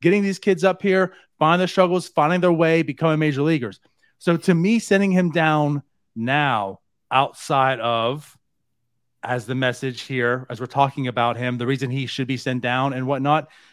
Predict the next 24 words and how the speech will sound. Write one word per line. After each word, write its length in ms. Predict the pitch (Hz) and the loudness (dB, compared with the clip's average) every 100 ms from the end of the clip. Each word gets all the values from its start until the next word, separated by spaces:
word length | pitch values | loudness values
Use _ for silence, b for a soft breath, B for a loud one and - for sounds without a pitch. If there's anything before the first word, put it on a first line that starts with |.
| b | b
is 100 | 110 | -10
because 260 | 131 131 107 | -6 -6 -4
what 120 | 123 | -4
have 80 | 127 | -2
you 60 | |
done 200 | 120 123 | -2 -4
for 140 | 127 131 | -2 -4
me 120 | 123 | -2
lately? 480 | 110 139 156 208 - _ _ _ _ _ _ _ _ _ _ _ _ _ _ | -2 -2 -2 -2 -4 _ _ _ _ _ _ _ _ _ _ _ _ _ _
What 360 | - 92 107 160 | -20 -12 0 2
has 160 | 175 123 | 4 6
Yoshi 300 | 156 185 185 | 4 6 2
done 200 | 135 123 | 2 0
for 180 | - | 0
us 160 | 123 113 - | 0 0 0
ever? 480 | 143 151 117 110 - _ _ _ _ | 0 0 -6 -10 -16 _ _ _ _
What 120 | 123 143 | -2 0
has 160 | 131 | 0
Jack 380 | - 139 170 - | 0 2 2 0
Van 200 | 160 127 | -2 2
Meter 180 | 165 190 | 4 4
done 240 | 139 123 | 4 -2
for 180 | - 127 | -2 -2
us 220 | 123 - | -2 -4